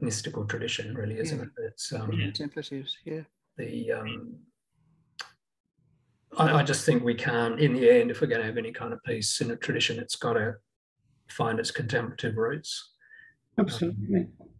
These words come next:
Speaker 1: I mean,
Speaker 2: Yeah.
Speaker 1: Tom, uh, yeah.
Speaker 2: Mm. I mean,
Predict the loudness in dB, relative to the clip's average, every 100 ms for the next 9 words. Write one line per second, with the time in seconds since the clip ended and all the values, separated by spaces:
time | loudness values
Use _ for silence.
0 | -2 0 2 4 6 6 4 2 0 0
1 | -2 -6 -16 _ _ _ _ _ _ _
2 | _ _ -8 -8 -6 -8 -10 -18 -20 _
3 | _ -20 _ -12 -10 -10 -14 _ _ _
4 | _ _ -16 -16 -20 _ _ -2 4 4
5 | 4